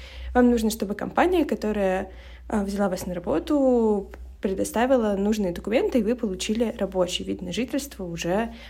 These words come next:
после этого. Тут нужно помнить, что в некоторых странах нет такой возможности, и некоторые страны не дают своим выс-, выпускникам остаться на, допустим, год, чтобы найти работу.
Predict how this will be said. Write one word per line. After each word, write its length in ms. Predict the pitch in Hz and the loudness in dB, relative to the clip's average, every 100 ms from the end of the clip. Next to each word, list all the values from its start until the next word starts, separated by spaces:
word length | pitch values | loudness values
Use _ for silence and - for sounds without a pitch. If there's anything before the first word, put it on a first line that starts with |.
| - | -10
после 280 | - 185 180 | -6 -4 -4
этого. 280 | 156 165 - - - - - - - - - - | -4 -8 -14 -16 -16 -18 -20 -20 -20 -18 -10 0
Тут 120 | 277 | 6
нужно 280 | 269 220 214 | 6 4 2
помнить, 420 | 269 349 349 269 | 4 4 4 2
что 320 | - 220 220 | 0 0 2
в 80 | 208 | 2
некоторых 400 | 226 226 240 220 | 0 -2 -6 -6
странах 560 | - 214 254 311 285 277 247 | -4 2 2 4 2 2 -2
нет 400 | 226 247 240 233 | 2 4 4 2
такой 260 | 214 196 | -2 0
возможности, 720 | 196 196 190 190 208 202 - | 0 0 0 0 -4 -8 -6
и 80 | 202 | -6
некоторые 500 | 185 214 285 277 269 | -2 -4 -4 -2 -2
страны 320 | 262 254 262 | 0 0 2
не 160 | 254 254 | 2 2
дают 400 | 247 254 269 226 | 0 0 -2 -2
своим 400 | - 202 196 190 | -6 -2 -2 -2
выс-, 160 | 185 - | -4 -12
выпускникам 840 | - 185 - - 202 190 220 320 | -12 -12 -12 -6 -4 0 2 4
остаться 540 | 269 - 202 220 - 208 | 2 0 -2 -2 -4 -2
на, 440 | 190 190 196 185 190 - - - | -2 -2 -2 -4 -8 -18 -18 -4
допустим, 460 | 214 202 202 190 180 | -4 -2 -6 -6 -4
год, 320 | 202 294 - | 4 4 4
чтобы 280 | - 226 214 | 0 2 2
найти 280 | 208 - | 0 0
работу. 500 | 240 208 190 - - | -2 2 0 0 -6